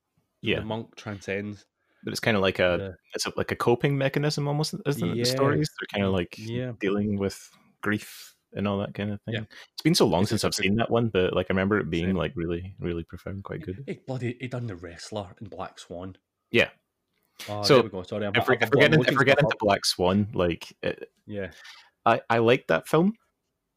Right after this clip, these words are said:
Speaker 2: but
Speaker 1: Mm-hmm.
Speaker 2: because it's essentially, um, a rip-off of Perfect Blue,
Speaker 1: Oh, God, yes, it is.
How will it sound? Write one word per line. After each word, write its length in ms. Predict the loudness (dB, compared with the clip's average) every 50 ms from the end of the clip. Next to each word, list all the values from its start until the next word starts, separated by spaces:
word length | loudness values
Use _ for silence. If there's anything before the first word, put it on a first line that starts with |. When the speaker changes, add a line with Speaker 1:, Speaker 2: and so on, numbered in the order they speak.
| _ 0
Speaker 2:
but 140 | 0 0 0
Speaker 1:
Mm-hmm. 300 | -2 -4 -6 -6 -6 -6 _
Speaker 2:
because 600 | -6 -2 2 4 6 6 6 4 2 0 -4 -6 -8 _ -6
it's 220 | -4 -4 -2 -2
essentially, 1120 | -2 -2 0 2 2 2 2 0 0 -2 -2 0 2 2 2 2 2 0 0 -2 -4 -6 -12 _ _ _ -10 -6
um, 500 | -4 -2 -2 -2 -2 -2 -4 -6 -8 -10 _ _ _ _ _ _ _ _ _ _ _ _ _ _ -8
a 60 | -2
rip-off 400 | 0 0 0 2 0 0 0 -2 -6
of 120 | -12 -8 -4
Perfect 400 | -2 0 0 0 -4 -6 -4 -2
Blue, 300 | 0 2 2 2 2 -2 _ _ _ _ _ _ _ _ _ _ _ _ _ _ _ _ _ _ _ _ _ _ 0
Speaker 1:
Oh, 200 | 2 4 2 2 0 -4
God, 360 | -2 -2 0 0 -2 -4 -6
yes, 300 | -6 -4 -4 -4 -6 -8
it 80 | -12 -12 -8
is. 520 | -6 -6 -4 -4 -4 -6 -8 -10 -12 -16